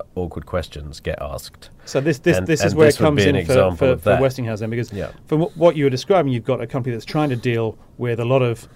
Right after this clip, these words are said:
Speaker 2: domestic issues in Japan, so population growth,
Speaker 1: Right.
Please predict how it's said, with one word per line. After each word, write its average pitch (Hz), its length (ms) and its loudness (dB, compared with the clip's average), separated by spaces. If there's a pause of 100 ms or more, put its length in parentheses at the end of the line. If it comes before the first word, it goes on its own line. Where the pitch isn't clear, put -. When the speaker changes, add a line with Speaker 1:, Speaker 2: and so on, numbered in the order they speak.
(160)
Speaker 2:
domestic 127 440 -4
issues 117 580 -8
in 110 460 -6
Japan, 98 400 -8
so - 140 -14
population 117 540 -6
growth, 104 360 -8
Speaker 1:
Right. 80 260 -6